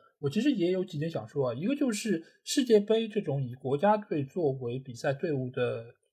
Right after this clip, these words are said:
这个比赛，其实和我们以往看到的俱乐部的比赛有一个本质上的区别是什么？一个是小吉刚才说到，就是它的偶然性会比较大，能不能走下去，能不能走到最后，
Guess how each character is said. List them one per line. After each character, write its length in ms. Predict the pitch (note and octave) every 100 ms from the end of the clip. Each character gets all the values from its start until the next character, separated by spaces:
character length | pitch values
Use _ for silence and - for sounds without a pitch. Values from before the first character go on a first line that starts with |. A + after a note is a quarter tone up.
| _ _ _
这 100 | C3+
个 60 |
比 160 | B2 A#2+
赛， 280 | A2+ E3+ C3
其 160 | - F3+
实 180 | G#3 A3
和 260 | F3+ C#3
我 120 | D3 B2+
们 160 | B2+
以 60 | C#3+
往 140 | D#3+
看 180 | C3 D3
到 120 | C#3
的 80 | B2+
俱 140 | C3 G3
乐 100 | E3+
部 120 | F#3
的 80 | D3+
比 100 | A#2+
赛 300 | - C3 C3 _ _ -
有 200 | D3 C3+
一 140 | D3+
个 100 | G#3
本 260 | B3+ C3 G#2+
质 160 | A3 G#3+
上 120 | C3+
的 60 |
区 140 | A#2 C3+
别 100 | A#2
是 140 | D3
什 60 | C3
么？ 60 | - _ _ -
一 160 | E3+ B3+
个 180 | D4+
是 540 | G#3 G3+ E3 D3 C3 -
小 160 | - B2+
吉 120 | C#3
刚 120 | -
才 60 | E3+
说 160 | G#3
到， 140 | G3 B2+
就 120 | E3+
是 80 | D#3+
它 180 | - F#3+
的 100 | -
偶 160 | C3
然 140 | A#2 C#3
性 120 | G3+
会 80 | G3+
比 80 |
较 80 | A#2
大， 260 | - E3 - _ _ _
能 220 | D#3 F3 B3+
不 100 | A3
能 160 | A3+
走 200 | - B2
下 220 | A#2+ G3+ C#3+
去， 240 | - D3
能 240 | C#3 C#3+ G3
不 80 | G#3
能 160 | F#3+
走 160 | - A#2+
到 120 | C#3
最 280 | D3 A3 C#3+
后， 280 | G3+ B2